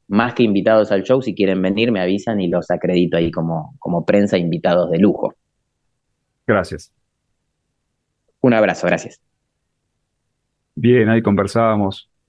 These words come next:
Speaker 2: con el músico y compositor Iván Salo, que está presentando Cinco, su nuevo disco solista, que, bueno, la fecha va a ser este viernes primero de diciembre a las veintiuna horas en Maquena,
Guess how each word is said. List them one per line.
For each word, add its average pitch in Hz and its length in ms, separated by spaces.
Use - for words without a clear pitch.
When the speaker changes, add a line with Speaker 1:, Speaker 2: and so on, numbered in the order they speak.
Speaker 2:
con 104 440
el 110 100
músico 110 540
y - 20
compositor 104 560
Iván 107 220
Salo, 113 400
que - 80
está 113 160
presentando 107 800
Cinco, 104 640
su - 180
nuevo 104 340
disco 107 280
solista, 135 520
que, 117 400
bueno, 123 280
la 104 160
fecha 131 300
va 110 60
a - 20
ser 110 160
este 123 160
viernes 113 380
primero 113 440
de 110 80
diciembre 113 400
a 107 60
las 98 100
veintiuna 107 500
horas 113 280
en 98 100
Maquena, 107 500